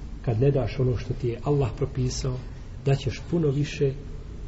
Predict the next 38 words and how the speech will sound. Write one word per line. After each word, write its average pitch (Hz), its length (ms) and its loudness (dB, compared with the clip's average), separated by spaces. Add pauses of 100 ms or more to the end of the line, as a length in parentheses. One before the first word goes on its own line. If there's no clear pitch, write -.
(800)
u 143 60 -2
korist - 420 2
što 117 100 -2
ti - 120 -4
je 110 60 -2
propisao - 480 -4
neko 117 240 0
drugi, 110 260 -2
u 107 40 0
korist 113 360 -2
njemu, 110 180 -2
jel? 101 120 -4 (1120)
Ne 147 80 2
daš 156 160 4
zekijata, 127 500 0
daćeš 165 420 -2 (120)
porez 175 320 6
deset 214 340 2
puta 190 220 0
više, 165 160 2
zekijat 233 280 2
je 254 60 4
dva 233 160 2
i 226 100 2
po 214 80 4
posto, - 300 2
a - 160 -8
porez 214 280 0 (100)
po 151 60 0 (120)
petnaest, 117 440 2
dvadeset 160 460 2
posto. - 280 -4 (400)
I 175 80 6
na 151 160 6
kraju 220 260 0
ti 160 80 -2
obračuna 196 460 2
svu - 240 4